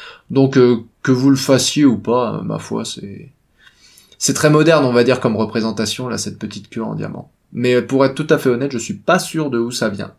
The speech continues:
Je sais pas quel paléo-artiste a été le premier, c'est probablement Mark Whitten qui a été le premier à inaugurer ça. Je sais que Darren Naish a encore été à la, au, en conseiller scientifique, le paléontologue Darren, Darren Naish a encore été conseiller scientifique, et je sais qu'il est friand de ce genre de représentation.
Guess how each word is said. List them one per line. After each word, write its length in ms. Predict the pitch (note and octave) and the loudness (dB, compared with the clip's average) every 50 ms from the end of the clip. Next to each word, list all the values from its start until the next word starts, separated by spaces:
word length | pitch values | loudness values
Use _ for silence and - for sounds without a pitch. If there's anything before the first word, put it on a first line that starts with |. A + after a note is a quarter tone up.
| _ _ _ | _ _ _
Je 120 | - - A#2 | -12 -10 -8
sais 180 | - D3 C#3 | -6 -4 -2
pas 100 | - E3+ | 0 0
quel 240 | E3+ - D3 C#3 C3+ | 2 2 2 2 4
paléo-artiste 720 | C#3 C3+ B2+ B2+ B2+ B2+ C3 B2+ A#2+ - - C#3+ C#3 - - | 4 4 4 6 6 6 4 4 2 0 -2 -6 -4 -2 -4
a 40 | A#2 | -4
été 180 | A2+ - A#2 | -4 -4 -6
le 60 | G#2+ | -6
premier, 300 | G2 - A2 A2 A#2 B2+ | -6 -6 -6 -4 -4 -4
c'est 180 | C3 - - A2 | -4 -4 -6 -6
probablement 600 | - - C3+ B2+ B2 A#2+ B2+ B2 A#2+ A#2+ A#2+ A#2+ | -4 -2 0 2 2 4 4 2 2 0 -2 -4
Mark 280 | A#2+ A#2 A2 A2 - A#2 | -4 -4 -6 -6 -4 -4
Whitten 420 | A#2 A2 G#2+ A2+ A#2 B2+ C#3 - - _ | -4 -2 -2 -2 -2 -2 -4 -8 -12 _
qui 100 | - - | -6 -4
a 20 | G#2+ | -4
été 140 | G#2+ - A#2+ | -4 -4 -6
le 80 | G#2+ | -6
premier 380 | - - A2 A2 A2+ A2+ A2+ A2+ | -6 -6 -6 -4 -4 -4 -4 -4
à 100 | A2 A2 | -4 -4
inaugurer 420 | A2 A2 A2+ A2 G#2+ G#2+ G#2 G#2 | -4 -4 -6 -6 -6 -6 -6 -6
ça. 300 | G#2 - B2 A#2 - - - _ - - - - - - _ | -6 -6 -6 -8 -8 -10 -14 _ -20 -20 -20 -20 -20 -18 _
Je 120 | - - | -4 -2
sais 180 | - - F#3 E3+ | 0 2 2 4
que 240 | - D3 C3+ C3 B2+ | 6 6 8 8 6
Darren 380 | B2 B2+ B2 A#2 B2 B2+ B2 | 6 4 4 4 2 2 2
Naish 280 | B2 B2+ C3 C3+ C3+ - | 2 2 2 0 0 -2
a 60 | - | -4
encore 280 | G#2 G#2 - A2+ A2 A2 | -6 -4 -4 -4 -4 -4
été 220 | G#2 - A2+ A2+ | -4 -4 -4 -4
à 80 | A2 G#2 | -2 -4
la, 340 | - G1+ G1+ - - - - - - _ _ _ _ _ _ _ _ _ _ _ _ - | -4 -6 -6 -8 -8 -10 -12 -16 -20 _ _ _ _ _ _ _ _ _ _ _ _ -6
au, 120 | A2+ A#2 A2 | -4 -4 -4
en 180 | - A2 A2+ | -4 -6 -8
conseiller 380 | - - A2+ A2 - A#2 A2 A2 | -8 -8 -6 -4 -4 -2 -2 -4
scientifique, 480 | - - G2+ G2+ - - - D3+ - | -4 -6 -10 -10 -10 -8 -8 -4 -4
le 80 | A2 G#2 | -4 -2
paléontologue 580 | A2 A#2+ A#2 A2+ A2 G#2+ - A#2 A2+ A2+ A2 G#2+ | -2 -2 -2 -2 -4 -4 -4 -2 -2 -2 -2 -2
Darren, 460 | G#2 G2+ G2 G#2 G#2 G#2+ G#2 G#2 G2+ - | -4 -4 -4 -6 -8 -8 -10 -12 -12 -12
Darren 340 | - A#2 A2+ A2+ A2 G#2+ A2 | -6 -2 -2 -2 -2 -2 -6
Naish 540 | A2 A2 A2 A2+ A2+ A2+ A2+ - - - - - - - - _ | -6 -6 -6 -6 -8 -8 -8 -12 -14 -14 -18 -20 -20 -20 -18 _
a 100 | - G#2+ | -6 -6
encore 200 | A#2 A2+ - A#2 | -4 -2 0 0
été 200 | A#2 A2+ A#2 A#2+ | 0 0 -2 -4
conseiller 300 | A#2 A#2 G#2+ - A2 A2 | -4 -6 -6 -6 -6 -6
scientifique, 460 | G#2 G#2+ G#2+ G2+ G#2+ G#2 - C#3+ D3 | -6 -6 -8 -8 -8 -6 -6 -4 -2
et 80 | C3+ A2+ | -2 -2
je 80 | G2+ G#2 | -2 -2
sais 160 | - C#3 C3 | -2 -2 -2
qu'il 160 | C3 A#2 A2 | -2 -4 -4
est 20 | |
friand 360 | A2 - - A#2+ A2+ A#2+ A#2+ B2 | -6 -6 -4 -4 -4 -4 -4 -6
de 60 | A#2 | -8
ce 140 | - G#2+ G#2 | -8 -6 -6
genre 140 | G#2 G#2+ | -4 -4
de 80 | A2 G#2+ | -4 -4
représentation. 720 | G#2+ G#2 G#2 - A2 G#2 G#2 G2+ G2+ G#2 G#2 - C3+ D#3 | -4 -4 -4 -6 -6 -6 -6 -6 -6 -6 -6 -6 -6 -8